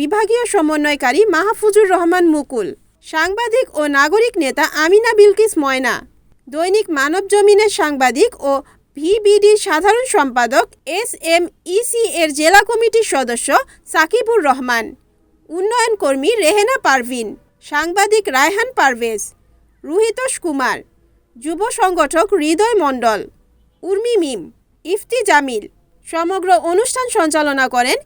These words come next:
সুন্দরবন ফাউন্ডেশনের পরিচালক শেখ আফজাল হোসেন। কর্মসূচি থেকে দ্রুত প্রশাসনিক হস্তক্ষেপের মাধ্যমে প্রাণ শাওরের খালকে দখল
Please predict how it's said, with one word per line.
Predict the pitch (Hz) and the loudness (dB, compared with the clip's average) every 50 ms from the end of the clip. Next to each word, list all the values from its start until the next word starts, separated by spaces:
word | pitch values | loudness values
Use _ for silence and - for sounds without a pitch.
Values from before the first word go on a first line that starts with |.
| - _ _ - | -12 _ _ -10
সুন্দরবন | - 349 370 370 403 453 440 427 453 440 453 - | -6 -4 -2 -2 0 0 0 0 0 0 0 0
ফাউন্ডেশনের | 381 349 349 359 349 349 370 339 - 370 349 359 359 339 | 0 2 2 2 2 0 0 0 0 0 0 0 -2 -2
পরিচালক | - 339 381 403 440 427 415 311 262 247 277 - | -2 0 2 2 2 2 2 -2 -2 -2 -4 -6
শেখ | - - - 330 320 320 - - 285 | -6 -4 -2 -2 -2 -2 -4 -4 -2
আফজাল | 302 311 320 - 440 523 480 | -2 -2 0 0 0 0 0
হোসেন। | 370 285 254 247 - 262 240 214 - - _ _ _ _ _ _ - | 0 -2 -4 -2 -2 -4 -4 -4 -6 -10 _ _ _ _ _ _ -8
কর্মসূচি | 302 330 370 415 494 523 - 480 440 453 453 | -6 -4 -4 -4 -6 -6 -6 -4 -2 -2 -2
থেকে | 427 440 415 440 466 | -2 -2 -2 -2 -2
দ্রুত | 381 330 320 349 311 392 370 330 | -2 -2 -4 -2 0 -2 -2 0
প্রশাসনিক | 370 339 349 381 - 480 480 494 494 440 466 440 - - | 0 -2 -2 -2 -4 -6 -8 -4 -2 -2 -2 -2 -2 -2
হস্তক্ষেপের | 311 320 - - 480 440 - 466 - 440 392 311 262 | -2 -2 -2 -2 -4 -4 -2 -2 -2 0 -2 0 0
মাধ্যমে | 240 220 233 285 247 285 381 427 - | -2 -2 -4 -6 -6 -6 -6 -6 -6
প্রাণ | - 339 359 403 440 415 | -4 -2 -2 -2 -2 0
শাওরের | - 453 403 403 427 415 440 440 415 | 2 4 4 4 4 4 2 0 -2
খালকে | 403 392 359 349 359 - 381 359 269 277 | -2 0 0 0 0 0 -2 -2 0 0
দখল | 285 320 - - 311 269 | 0 0 0 -2 -2 0